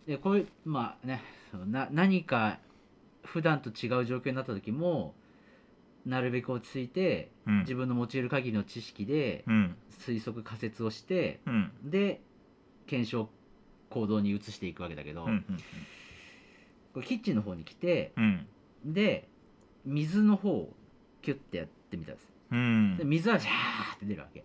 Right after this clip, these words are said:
Speaker 2: うんうん。
Speaker 1: で、あ、水は出るなと思って。
Speaker 2: うん。
Speaker 1: で、キッチンのところには、キッチンのところにもお湯が出るゾーンがあるから、
Speaker 2: うん。
Speaker 1: お湯が出るゾーンの方に、その蛇口レバーをキュッてやったら、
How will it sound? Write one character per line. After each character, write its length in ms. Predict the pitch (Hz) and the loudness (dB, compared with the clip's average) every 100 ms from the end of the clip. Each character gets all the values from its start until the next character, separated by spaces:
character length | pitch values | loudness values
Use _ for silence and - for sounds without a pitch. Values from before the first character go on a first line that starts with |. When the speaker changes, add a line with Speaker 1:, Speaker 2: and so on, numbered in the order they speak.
| 107 | 2
Speaker 2:
う 40 | |
ん 20 | |
う 40 | 101 | 2
ん。 60 | - 78 127 | 0 -16 -6
Speaker 1:
で、 60 | |
あ、 100 | 120 | 0
水 260 | 110 127 185 | 0 0 0
は 100 | 196 | 0
出 100 | 196 | 0
る 100 | 120 | -2
な 180 | 78 80 | -6 -10
と 80 | 73 | -14
思 80 | 64 | -20
っ 20 | |
て。 280 | - 62 - - | -20 -20 -18 -6
Speaker 2:
う 40 | |
ん。 40 | 95 80 - - - - - | -4 -4 -12 -20 -20 -16 -12
Speaker 1:
で、 60 | |
キ 120 | 160 269 | -6 -6
ッ 80 | |
チ 120 | - 233 | 0 2
ン 40 | |
の 80 | 147 | 2
と 100 | 135 | 0
こ 120 | 156 | 2
ろ 80 | 156 | 2
に 120 | 135 | 2
は、 360 | 170 180 87 - - - - - - - - 165 | 0 0 -2 -6 -20 -20 -20 -20 -20 -20 -14 -6
キ 80 | 254 | -2
ッ 20 | |
チ 60 | 220 | 0
ン 40 | |
の 40 | 160 | 0
と 60 | |
こ 100 | 170 | 0
ろ 60 | 165 | 0
に 100 | 139 | 2
も 360 | 202 202 - - - - - _ - | 2 2 0 -8 -20 -20 -20 _ 0
お 140 | 147 | 4
湯 260 | 147 160 156 - 135 | 6 6 6 2 0
が 140 | 135 | 0
出 180 | 123 131 | 4 4
る 180 | 95 78 - - - - | 2 -4 -18 -20 -20 -6
ゾ 140 | 131 | 0
ー 40 | 123 | 2
ン 140 | 98 | 0
が 100 | 80 | -2
あ 60 | 87 | -8
る 80 | 80 | -10
か 120 | 80 | -8
ら、 200 | 104 78 | -6 -2
Speaker 2:
う 40 | |
ん。 600 | 135 139 131 123 110 98 90 | 0 0 0 2 4 2 2
Speaker 1:
お 100 | 147 | 4
湯 80 | 156 | 4
が 120 | 156 | 4
出 120 | 170 | 4
る 80 | 151 | 2
ゾ 160 | 139 156 | 2 2
ー 40 | |
ン 80 | 127 | 2
の 60 | |
方 200 | 123 143 | 0 0
に、 360 | 131 196 185 - - - _ _ - - - - | 2 4 2 2 -8 -20 _ _ -20 -20 -20 -18
そ 100 | - | -4
の 160 | 113 104 - - 110 | -2 -2 -6 -20 -2
蛇 180 | 127 120 | 0 0
口 80 | 131 | 0
レ 120 | 117 | 0
バ 80 | 104 | 0
ー 40 | |
を 40 | |
キ 120 | 104 220 | 2 2
ュ 40 | |
ッ 40 | |
て 80 | - | 2
や 60 | 98 | -6
っ 40 | |
た 80 | - | 2
ら、 300 | 185 139 - | 4 4 0